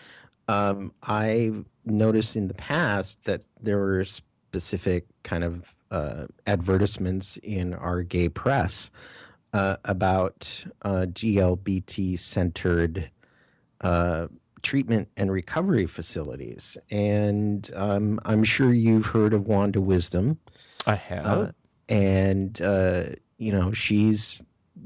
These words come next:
Speaker 1: been a part of recovery for a long time. I, you know, I, I think substance abuse plays an interesting role in, uh,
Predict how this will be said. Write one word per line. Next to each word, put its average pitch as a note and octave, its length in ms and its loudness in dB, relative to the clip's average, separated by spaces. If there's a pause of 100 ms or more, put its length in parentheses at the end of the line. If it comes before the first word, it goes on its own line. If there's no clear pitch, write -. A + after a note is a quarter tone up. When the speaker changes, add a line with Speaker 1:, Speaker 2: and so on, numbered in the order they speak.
(100)
Speaker 1:
been G2 520 2 (200)
a F#2+ 180 0
part G2+ 420 0
of F#2+ 400 0
recovery G2 640 0
for G#2 220 -4
a G#2 60 2
long G2+ 260 2
time. F#2+ 380 -2 (540)
I, C3+ 260 -6
you D3+ 120 0
know, D#3+ 380 0
I, C#3+ 180 -2 (100)
I C#3 60 2
think F#3+ 240 -2
substance - 440 -2
abuse A2+ 540 2 (140)
plays A2 760 2
an A2+ 180 -2
interesting B2+ 640 0
role G2+ 640 4 (160)
in, G2 760 2 (180)
uh, F#2+ 540 0